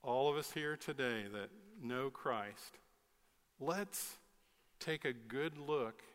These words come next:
at our prayer life, our relationship with God. Let's see what God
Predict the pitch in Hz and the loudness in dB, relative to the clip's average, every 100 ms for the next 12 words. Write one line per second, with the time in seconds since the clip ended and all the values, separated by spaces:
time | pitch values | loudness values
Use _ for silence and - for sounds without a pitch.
0 | - - 147 117 113 104 - 135 120 113 | -20 -14 -4 -2 -2 -2 -2 0 2 0
1 | 98 104 - 117 113 113 117 - 117 - | -2 -4 -6 -4 -2 -2 -4 -6 -8 -6
2 | - 117 - 110 104 92 - - _ - | -6 -8 -6 -4 -2 -6 -10 -20 _ -20
3 | - - - - 185 - - - 226 226 | -20 -20 -6 6 6 6 -2 2 6 8
4 | 220 180 165 170 165 170 175 | 10 10 10 8 10 12 10